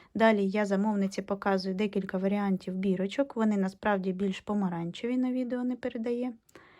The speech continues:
Е, це шкіряні, їх потрібно знімати перед пранням.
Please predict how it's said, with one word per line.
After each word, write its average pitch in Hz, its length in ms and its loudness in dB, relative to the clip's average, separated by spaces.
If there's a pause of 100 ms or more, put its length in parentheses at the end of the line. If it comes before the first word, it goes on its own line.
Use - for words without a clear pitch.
(220)
Е, 208 140 2
це 220 240 0
шкіряні, 202 760 0
їх 226 180 0
потрібно 196 480 0
знімати 185 520 -2 (200)
перед 233 340 -2
пранням. 240 480 -2